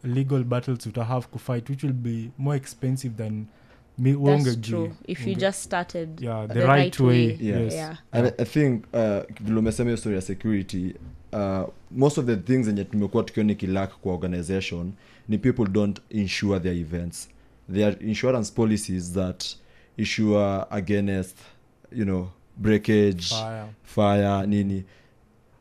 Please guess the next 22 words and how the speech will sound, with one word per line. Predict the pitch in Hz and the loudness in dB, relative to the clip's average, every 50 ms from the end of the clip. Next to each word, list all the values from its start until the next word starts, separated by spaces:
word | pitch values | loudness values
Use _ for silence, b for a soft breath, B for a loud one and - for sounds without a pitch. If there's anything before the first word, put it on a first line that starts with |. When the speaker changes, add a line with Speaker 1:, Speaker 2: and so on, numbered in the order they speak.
| _ _ _ _ _ _ - 135 | _ _ _ _ _ _ -2 2
Speaker 3:
Oh, | 143 170 196 226 233 208 165 139 135 | 4 6 6 6 6 4 4 4 2
uko | - - 156 | 4 6 6
hapo | 185 208 - 180 | 6 6 6 4
tu | 147 - 180 | 2 2 2
umeenda | 170 165 151 139 135 | 2 2 2 2 2
event, | 139 127 120 147 156 135 147 | 4 4 4 4 2 4 4
lakini | 135 120 - 143 143 | 2 4 4 6 6
hujui | 143 135 120 101 117 131 131 131 123 120 113 107 101 98 98 101 | 6 6 6 4 4 4 4 4 4 2 2 0 0 -2 -4 -4
ukiweza | 92 - 117 107 98 107 | -4 -2 -2 -2 0 0
gongwa | 101 107 107 104 107 | 0 0 0 0 0
na | 107 104 | 0 0
gari | 95 110 117 120 117 117 120 | 0 0 2 2 2 0 0
hapo | 113 113 - 107 | 0 0 0 0
ndani | 101 104 104 104 | 2 2 0 0
kutaendaje. | 101 - - 101 95 92 90 92 92 90 85 82 90 87 - 190 | -2 -2 -2 -2 -2 0 0 0 -2 -2 -2 -4 -6 -6 -6 -6
Speaker 2:
Yeah. | 190 185 180 - - 214 | -4 -4 -4 -4 -4 -2
Speaker 3:
Mtu | - 113 | 0 0
alikuwa | 104 98 - - 104 | 0 0 0 0 -2
na | 98 - | 0 0
reverse | 92 95 87 90 98 92 85 87 | -2 -2 0 0 -2 -2 -2 -4
vibaya | 95 87 85 104 101 98 95 | -4 -2 0 0 0 0 -2
parking, | - _ - 101 101 101 - - 104 95 95 | -6 _ -6 -6 -6 -6 -6 -6 -6 -6 -6